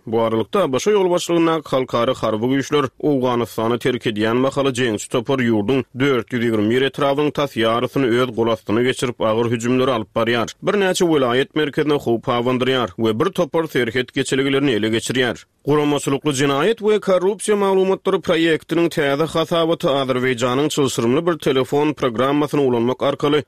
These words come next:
ýüzlerçe ýerli aktivistiň we jurnalistiň şol sany Azatlyk Radiosynyň habarçylarynyň ýygyny çalanyny öňe sürýär. Telefon programmasy hökümete ýyzyrlanýanlaryň telefonlaryna girmäge mümkinçilik beripdir.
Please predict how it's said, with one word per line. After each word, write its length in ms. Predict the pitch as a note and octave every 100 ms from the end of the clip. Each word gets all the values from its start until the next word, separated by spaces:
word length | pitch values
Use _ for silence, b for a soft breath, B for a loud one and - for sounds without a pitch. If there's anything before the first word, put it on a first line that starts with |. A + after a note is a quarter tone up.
| -
ýüzlerçe 500 | C3+ B2 E3 F3 F#3
ýerli 340 | D#3 C3+ D3
aktivistiň 640 | C#3 C3+ C#3 B2+ A#2 - C#3+ D#3
we 80 | D3+
jurnalistiň 640 | B2 B2 A2+ G#2+ - D3
şol 180 | D3 C#3+
sany 300 | D3 C#3+ D3+ -
Azatlyk 500 | D3 C3+ A#2 - -
Radiosynyň 540 | D#3+ D3 D#3 D3+ D#3
habarçylarynyň 760 | D3 C3+ A#2 A#2 - A#2+ A#2 D3
ýygyny 360 | C3 B2 G#2+ B2+
çalanyny 580 | - A2+ B2 C3 C3+ A#2
öňe 140 | A#2 -
sürýär. 360 | B2+ B2+ A#2 -
Telefon 440 | C3 A#2+ F#3+ G#3+
programmasy 640 | F#3+ G3 E3+ F#3 F#3 F3+ D3+
hökümete 420 | C3+ C#3 C3 E3
ýyzyrlanýanlaryň 920 | C#3+ B2 B2+ A#2+ A#2 A2 G2+ A2 D3+ -
telefonlaryna 720 | - D#3 C#3 C3+ A#2 G#2 B2
girmäge 520 | B2+ A#2+ A2+ G#2+ A2
mümkinçilik 640 | C3 A#2 G#2+ A2 A#2+ A#2 C3+
beripdir. 340 | B2 -